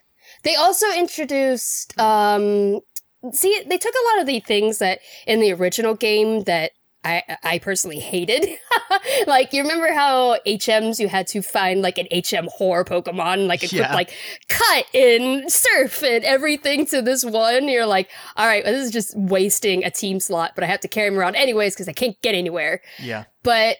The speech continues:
Speaker 1: uh, so now your lead Pokemon learns all the H Ms, but doesn't take up any move slots.
Speaker 2: Oh, thank God.
Speaker 1: So,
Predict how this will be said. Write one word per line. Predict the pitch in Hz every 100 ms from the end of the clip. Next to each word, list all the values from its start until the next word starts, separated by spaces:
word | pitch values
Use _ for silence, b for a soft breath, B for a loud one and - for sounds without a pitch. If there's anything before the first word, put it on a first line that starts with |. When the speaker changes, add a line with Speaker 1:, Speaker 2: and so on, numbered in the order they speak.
| -
Speaker 1:
uh, | 208 202 196 196 196
so | 277
now | 262 254 262 262
your | 240 214 214 208 208
lead | 190 226 226
Pokemon | - 180 170 170 160 175 B B B -
learns | 202 196 185 175
all | 170 190
the | 233
H | 180 180
Ms, | 180 175 180
but | 185 175
doesn't | 196 202
take | 202 185
up | 170 -
any | 196 196
move | 185 160 151
slots. | 151 139 -
Speaker 2:
Oh, | 156 139
thank | 127 120
God. | 127 123 113
Speaker 1:
So, | - - - 196 185 180 175 170